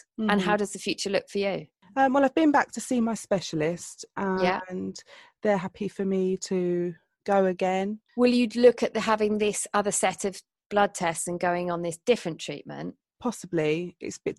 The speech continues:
Speaker 1: Okay.
Speaker 2: tricky at the moment with lockdown and not having
Speaker 1: Oh, of course, yeah.
Speaker 2: appointments and things.
Speaker 1: <laughs> I forgot about
Speaker 2: Um,
Speaker 1: lockdown.
Speaker 2: it's only been telephone appointment,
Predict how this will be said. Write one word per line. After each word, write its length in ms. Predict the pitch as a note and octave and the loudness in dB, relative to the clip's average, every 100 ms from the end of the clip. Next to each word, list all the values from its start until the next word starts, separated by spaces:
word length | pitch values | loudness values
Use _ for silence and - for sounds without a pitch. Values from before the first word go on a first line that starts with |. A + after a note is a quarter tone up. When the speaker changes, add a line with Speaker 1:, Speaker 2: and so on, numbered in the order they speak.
| F3+ | -8
Speaker 1:
Okay. 40 | |
Speaker 2:
tricky 260 | D#3+ D3+ G3+ | -6 -2 -2
at 60 | - | 0
the 80 | |
moment 280 | F3 E3 E3 | 0 0 -2
with 100 | F#3 | -4
lockdown 580 | G3 F3 - E3 D#3+ E3 | 0 0 0 0 2 0
and 320 | E3+ E3+ - _ | -2 -6 -8 _
not 200 | G3+ F3 | -6 -4
having 300 | E3+ E3+ E3 | -2 -2 0
Speaker 1:
Oh, 60 | G3 | 0
of 80 | F#3 | -2
course, 280 | - F#3+ - | -4 -4 -2
yeah. 40 | |
Speaker 2:
appointments 600 | G3+ F#3+ D#3+ F3 D#3+ - | 0 0 2 -2 -4 -6
and 120 | F3+ E3 | -6 -4
things. 260 | D#3+ F3 | -2 -2
Speaker 1:
<laughs> 0 | |
I 40 | G#3+ | -2
forgot 300 | A3 A3+ A#3 | 2 4 6
about 260 | F3 F#3 | 6 8
Speaker 2:
Um, 140 | - F#3 | 6 6
Speaker 1:
lockdown. 260 | E3+ G#3 - _ - | 2 0 -4 _ -10
Speaker 2:
it's 140 | - | 0
only 120 | A#3+ A3+ | 2 4
been 180 | A3 | 2
telephone 480 | - A3+ A3 - F3 | 4 4 4 4 4
appointment, 580 | E3 - D#3+ - E3 - | 2 0 -2 -2 -4 -4